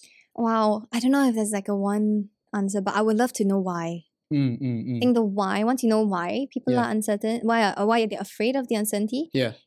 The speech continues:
Speaker 1: you're, then you're, then I'll be able to help them a lot more. Some
Speaker 2: Right.
Speaker 1: people are afraid to lose something.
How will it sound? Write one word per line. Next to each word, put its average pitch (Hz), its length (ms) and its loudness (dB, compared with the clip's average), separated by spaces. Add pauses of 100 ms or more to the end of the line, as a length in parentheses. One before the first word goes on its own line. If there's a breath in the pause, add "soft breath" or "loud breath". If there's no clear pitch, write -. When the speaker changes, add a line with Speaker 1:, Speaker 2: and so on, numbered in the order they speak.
Speaker 1:
you're, 214 160 2 (100)
then 240 200 4
you're, 214 200 2 (160)
then 220 220 0
I'll 196 240 -4 (300)
be 208 200 2
able 214 160 0 (160)
to 196 300 0 (960)
help 302 120 0
them 233 140 0
a - 20 -2
lot 175 160 -6
more. - 220 -12 (100)
Some 185 120 0
Speaker 2:
Right. 247 60 0
Speaker 1:
people 285 240 2
are 220 180 2
afraid 214 280 -2
to 226 60 -2
lose 208 480 -2 (840)
something. 202 640 -2